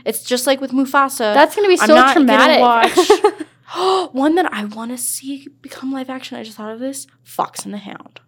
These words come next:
Speaker 2: That's equally traumatic, too. There's a lot of
Speaker 1: But I'm just thinking
Speaker 2: crap that
Speaker 1: about
Speaker 2: goes
Speaker 1: the, I'm
Speaker 2: down
Speaker 1: just
Speaker 2: in that
Speaker 1: thinking
Speaker 2: movie.
Speaker 1: about the dog.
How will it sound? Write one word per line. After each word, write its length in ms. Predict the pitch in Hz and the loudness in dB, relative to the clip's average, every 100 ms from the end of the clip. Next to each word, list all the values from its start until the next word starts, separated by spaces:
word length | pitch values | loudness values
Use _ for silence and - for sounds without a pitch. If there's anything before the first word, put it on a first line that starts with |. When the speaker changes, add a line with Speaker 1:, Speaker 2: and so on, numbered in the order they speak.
| _ _ _ _ _ _ _ _ _ | _ _ _ _ _ _ _ _ _
Speaker 2:
That's 220 | 277 320 - | -4 -4 -4
equally 400 | 311 339 339 269 | -2 0 0 -2
traumatic, 520 | 247 277 262 247 254 - | -2 0 2 2 0 -2
too. 260 | 359 285 | 0 2
There's 200 | 214 262 | 0 0
a 40 | 285 | 2
lot 220 | 294 330 | 2 2
of 100 | 285 | 2
Speaker 1:
But 120 | 370 | 4
I'm 120 | 370 | 4
just 140 | 392 - | 2 0
thinking 100 | 403 | 4
Speaker 2:
crap 140 | 370 370 | 4 6
that 60 | 392 | 4
Speaker 1:
about 60 | |
Speaker 2:
goes 180 | 466 - | 4 2
Speaker 1:
the, 60 | - | 4
I'm 60 | |
Speaker 2:
down 80 | 427 | 4
Speaker 1:
just 100 | - | 2
Speaker 2:
in 20 | |
that 60 | 214 | 0
Speaker 1:
thinking 180 | 190 392 | 0 2
Speaker 2:
movie. 140 | 370 | 4
Speaker 1:
about 180 | 370 359 | 4 2
the 100 | 370 370 | -2 -4
dog. 540 | 262 262 330 320 294 | -8 -6 -4 -2 -2